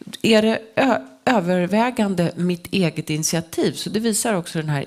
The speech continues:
individualiseringen i arbetslivet som vi ser idag. Det är liksom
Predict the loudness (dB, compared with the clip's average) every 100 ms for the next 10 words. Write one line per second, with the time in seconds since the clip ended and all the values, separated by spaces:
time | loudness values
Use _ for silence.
0 | -2 0 0 0 -2 -2 -2 -4 -4 -2
1 | -2 0 0 -2 -4 -10 -16 -20 -8 0
2 | 2 0 -2 -6 -6 -6 -4 -6 -4 -4
3 | -2 -2 -2 -4 -6 -8 -16 -12 -2 0
4 | 0 -2 -2 -2 -2